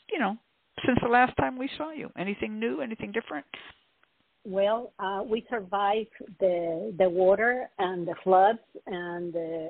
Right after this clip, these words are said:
Speaker 2: everything,
Speaker 1: My
Speaker 2: and
Speaker 1: God.
Speaker 2: even the earthquake. We had,
Speaker 1: <laughs>
Speaker 2: like, several little earthquakes, uh, down here in Southern California. Um, and I, I live a little far away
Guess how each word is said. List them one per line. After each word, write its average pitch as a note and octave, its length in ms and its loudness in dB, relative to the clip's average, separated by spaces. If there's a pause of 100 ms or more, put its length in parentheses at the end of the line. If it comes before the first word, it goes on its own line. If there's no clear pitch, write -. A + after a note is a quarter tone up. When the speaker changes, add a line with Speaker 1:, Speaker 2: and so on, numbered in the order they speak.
Speaker 2:
everything, G#3 580 -2 (380)
Speaker 1:
My G3 180 4
Speaker 2:
and A3 80 4
Speaker 1:
God. G#3 80 6
Speaker 2:
even A3 220 4
the A#3+ 180 0
earthquake. - 500 -2 (400)
We G#3 240 2
had, G#3 300 6 (160)
Speaker 1:
<laughs> G3 260 -4
Speaker 2:
like, F#3+ 300 -4 (340)
several A3+ 400 0
little G#3+ 360 -2 (100)
earthquakes, F#3+ 580 0 (440)
uh, F#3+ 340 -2 (360)
down F#3 240 4
here F#3 440 4
in F#3 240 -4
Southern F#3 320 0
California. E3+ 640 -2 (720)
Um, F3 640 -2
and F#3 200 6
I, F#3+ 260 8 (100)
I G3+ 140 8
live A3+ 420 6
a B3+ 80 0
little A3 440 -2
far F#3 180 0
away F3 440 -4